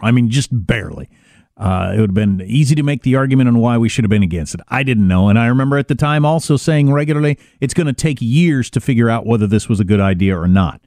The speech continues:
It's kinda interesting to me that as the years have gone by, it seems, at least according to Byron York and the people that he's talked to, that a lot of people that were big supporters now decide it was a mistake.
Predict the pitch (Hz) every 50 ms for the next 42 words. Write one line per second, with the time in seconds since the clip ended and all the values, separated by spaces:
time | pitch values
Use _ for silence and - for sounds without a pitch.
0 | _ _ _ _ _ _ _ _ _ _ _ _ _ - - - 123 120 131 127
1 | 127 - - 127 - - 139 123 117 - - 120 120 117 107 110 107 110 110 117
2 | 113 101 90 98 107 98 104 113 113 107 - 110 85 90 107 104 98 101 110 190
3 | 220 214 170 156 160 160 101 107 113 - - - 135 123 113 95 101 95 107 110
4 | 101 - 107 - - 117 110 107 98 - - 117 101 87 104 110 113 113 107 101
5 | 101 110 110 - 110 101 92 - 117 110 - 95 95 92 135 214 220 170 - -
6 | 156 139 131 _ - 135 120 113 - _ _ _ _ _ _ _ _ _ - -
7 | 95 107 101 98 98 92 - - - 110 107 110 123 143 156 151 - 139 123 -
8 | 110 98 101 90 98 101 92 90 117 104 - - 104 - - 113 107 104 95 -
9 | 104 104 101 98 95 92 87 - 117 107 98 92 90 90 87 - 92 87 80 -
10 | - - 107 76 - - _